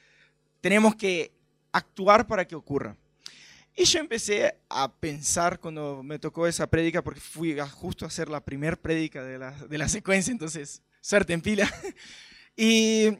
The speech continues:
yo me puse a pensar y quería ver etapas del crecimiento para poder pensar, tipo, biológicamente qué ocurre en una planta para hacer, pero me acordé que era muy malo en biología y desistí de eso.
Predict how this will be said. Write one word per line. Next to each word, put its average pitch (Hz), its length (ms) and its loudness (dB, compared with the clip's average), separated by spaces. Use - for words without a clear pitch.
yo - 160 0
me 285 80 2
puse 233 160 0
a 240 60 2
pensar 233 460 6
y 254 400 -12
quería 254 320 8
ver 233 340 0
etapas - 760 0
del 156 220 0
crecimiento 180 760 0
para 156 200 2
poder 185 380 -2
pensar, 185 520 -2
tipo, 147 440 -14
biológicamente 160 960 -2
qué - 120 -10
ocurre 175 440 0
en 160 60 -6
una 165 260 -4
planta 170 400 -2
para 156 180 -8
hacer, 196 280 -6
pero 226 640 6
me 208 140 -6
acordé 190 340 -6
que 190 140 -8
era 170 120 2
muy 165 140 -2
malo 156 220 2
en 143 80 -4
biología 156 680 0
y 143 80 -2
desistí 139 400 0
de 160 180 0
eso. - 220 4